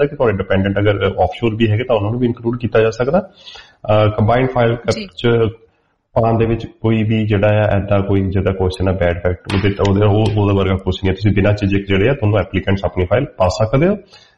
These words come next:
Speaker 1: ਅਹ, ਦੂਜੀ ਚੀਜ਼ ਆ
Speaker 2: ਠੀਕ।
Speaker 1: ਕਿ, ਅਹ, ਕੰਬਾਈਨਡ ਨੂੰ ਕਿੰਨਾ ਕੁ ਟਾਈਮ ਲੱਗਦਾ? ਦੇਖੋ,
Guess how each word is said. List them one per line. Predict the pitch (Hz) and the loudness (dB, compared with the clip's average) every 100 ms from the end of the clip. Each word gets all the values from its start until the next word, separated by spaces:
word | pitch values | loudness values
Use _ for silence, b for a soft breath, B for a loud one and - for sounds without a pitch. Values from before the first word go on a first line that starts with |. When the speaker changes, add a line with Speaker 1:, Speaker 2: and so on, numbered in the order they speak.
| b 110 | b 2
Speaker 1:
ਅਹ, | 104 104 | 2 2
ਦੂਜੀ | - 120 120 131 | 0 0 0 0
ਚੀਜ਼ | 123 117 117 | 2 2 2
ਆ | 117 | 0
Speaker 2:
ਠੀਕ। | 117 117 | 0 0
Speaker 1:
ਕਿ, | 123 123 - | 0 0 0
ਅਹ, | 104 | -2
ਕੰਬਾਈਨਡ | - 104 104 113 120 | 0 2 2 2 0
ਨੂੰ | 120 | -2
ਕਿੰਨਾ | 104 101 98 | 0 2 0
ਕੁ | - | 0
ਟਾਈਮ | 104 | 0
ਲੱਗਦਾ? | 101 110 120 | 2 2 0
ਦੇਖੋ, | 113 - | -2 -2